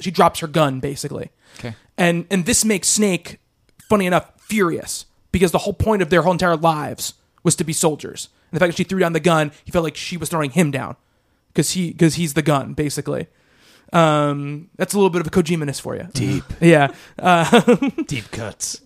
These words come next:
Speaker 1: it all explains his mental state as we, as, as we go acro-, we go through it. Um, and the other character, which it's not a big, it's not, Huey Emmerich is a big character as well.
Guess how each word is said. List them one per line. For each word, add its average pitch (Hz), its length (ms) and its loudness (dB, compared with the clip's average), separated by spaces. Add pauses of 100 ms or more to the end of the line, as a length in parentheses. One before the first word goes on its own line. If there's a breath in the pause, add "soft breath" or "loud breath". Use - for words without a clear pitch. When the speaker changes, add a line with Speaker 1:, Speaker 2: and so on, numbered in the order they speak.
(320)
Speaker 1:
it 240 140 0
all 233 280 4
explains 208 280 2
his 185 100 0
mental 175 240 0
state 143 200 2
as 131 80 -4
we, 160 80 0
as, 170 180 2
as 165 160 -2
we 165 100 0
go 156 120 2
acro-, 156 240 -4 (100)
we 156 80 0
go 151 100 0
through 160 200 0
it. - 160 -10 (280 soft breath)
Um, 143 720 -2 (540)
and 170 320 2
the 190 80 6
other 240 120 10
character, 233 280 0
which 196 140 0
it's 196 160 -2
not 220 100 2
a 214 40 2
big, 185 260 0
it's 180 140 -4
not, 180 140 -4 (160)
Huey 240 300 2
Emmerich 180 240 2
is 160 100 2
a 165 40 -2
big 165 140 0
character 175 280 2
as 156 100 0
well. 170 180 6